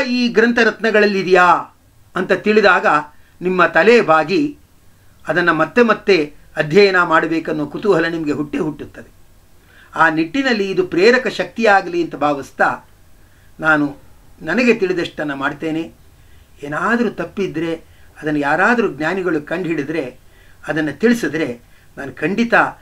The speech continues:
ಅದನ್ನು ತಿದ್ದುಕೊಂಡು ಮುನ್ನಡೆಯುವ ಪ್ರಯತ್ನವನ್ನು ಮಾಡ್ತೇನೆ ಅಂತ ಹೇಳ್ತಾ, "ಕ್ಷಾಮ್ಯಂತು ಮೇಹಂತ ಮುಹುರ್ಮಹಾಂತಹ"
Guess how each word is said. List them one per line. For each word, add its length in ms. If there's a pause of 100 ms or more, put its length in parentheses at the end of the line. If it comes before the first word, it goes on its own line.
(300)
ಅದನ್ನು 520 (340)
ತಿದ್ದುಕೊಂಡು 800 (340)
ಮುನ್ನಡೆಯುವ 680 (140)
ಪ್ರಯತ್ನವನ್ನು 560
ಮಾಡ್ತೇನೆ 640 (320)
ಅಂತ 180
ಹೇಳ್ತಾ, 320
"ಕ್ಷಾಮ್ಯಂತು 920
ಮೇಹಂತ 520 (440)
ಮುಹುರ್ಮಹಾಂತಹ" 960